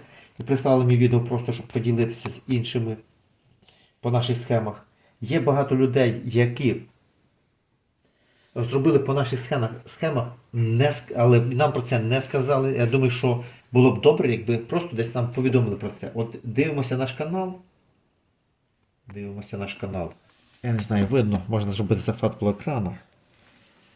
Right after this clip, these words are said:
Е, в нас, е, на сьогоднішній день чотири тисячі сто вісімдесят один підписник. До речі, чим ви більше підписуєтеся, цей канал YouTube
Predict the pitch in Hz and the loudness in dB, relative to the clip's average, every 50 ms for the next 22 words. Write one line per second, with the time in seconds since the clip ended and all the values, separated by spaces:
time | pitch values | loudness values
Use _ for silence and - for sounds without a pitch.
0 | _ _ _ _ _ _ _ _ _ - - 123 113 104 101 113 135 151 147 143 | _ _ _ _ _ _ _ _ _ -4 0 2 2 4 4 4 4 6 6 6
1 | - - - - - 135 120 113 110 107 113 131 120 - 151 143 127 117 143 120 | 4 4 2 2 2 4 6 6 6 6 4 6 6 6 6 6 6 4 4 6
2 | 147 131 117 120 - 123 - - 160 151 143 131 127 - 139 123 - - - - | 6 6 6 4 2 0 4 6 6 8 8 6 4 4 2 2 2 2 -2 -2
3 | - 120 107 - - - - 151 147 135 123 123 123 117 - - 120 117 113 - | 0 0 0 -2 -4 -2 2 4 4 4 4 2 0 -2 -2 0 2 2 2 4
4 | 127 123 120 120 120 120 123 - - - 180 175 165 - - - - - - - | 4 4 4 6 4 4 2 -2 -2 2 4 4 4 4 0 -4 -8 -8 -6 0
5 | 117 120 127 127 147 135 - - - 139 127 123 123 - _ _ _ _ _ _ | 4 6 6 6 6 4 4 4 4 4 4 2 -2 -8 _ _ _ _ _ _
6 | _ _ _ _ - - 151 143 143 143 123 113 151 143 - 143 120 - - - | _ _ _ _ 0 4 4 6 6 6 6 6 4 4 4 2 0 0 -2 -4
7 | - - 269 269 247 - - 127 107 - - - - - - 160 156 - 151 151 | -2 2 4 4 4 6 4 2 2 0 -2 -4 -4 -2 -2 -2 0 0 0 2
8 | 165 160 151 127 123 120 123 185 175 | 2 2 4 4 4 4 4 4 2